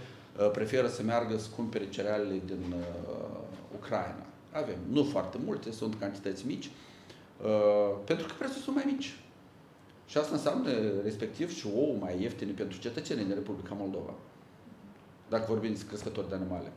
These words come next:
Și din acest considerent, noi trebuie să lucrăm la problemele create în domeniu, prin mod revoluționar, împreună cu segmentul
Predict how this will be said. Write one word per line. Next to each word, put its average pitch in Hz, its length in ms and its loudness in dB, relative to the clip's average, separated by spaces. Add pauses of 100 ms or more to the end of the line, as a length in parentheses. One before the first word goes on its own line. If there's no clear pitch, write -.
(520)
Și - 360 -2
din 110 160 0
acest 110 280 2
considerent, 107 640 -2
noi 113 140 0
trebuie 107 400 -2
să - 200 -8
lucrăm 113 600 0
la 90 320 0
problemele 104 960 4
create 104 720 0
în 101 160 -2
domeniu, 92 640 0 (340)
prin 107 240 2
mod 110 420 4
revoluționar, 95 800 0
împreună 107 480 0
cu 113 540 0
segmentul 92 680 -2